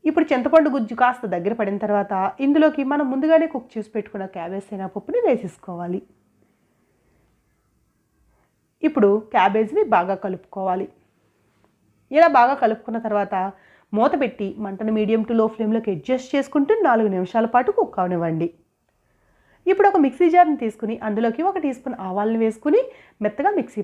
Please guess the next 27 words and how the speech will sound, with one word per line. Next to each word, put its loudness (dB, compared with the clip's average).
పట్టుకోవాలి. -8
ఇప్పుడు 4
ఈ 6
ఆవు 4
పిండిని -4
పక్కన -8
పెట్టుకోవాలి. -10
ఇప్పుడు 4
చూశారు -2
కదా, 0
క్యాబేజ్కి -2
పులుపు -2
బాగా 0
పట్టి -6
వాటర్ -2
లేకుండా -4
ఫ్రై -6
అయింది -6
కదండి. -4
ఇప్పుడు -2
ఉప్పు -8
సరిపోయిందో -6
లేదో -8
ఒకసారి -12
చెక్ -18
చేసుకుని, 0
సరిపోకపోతే -2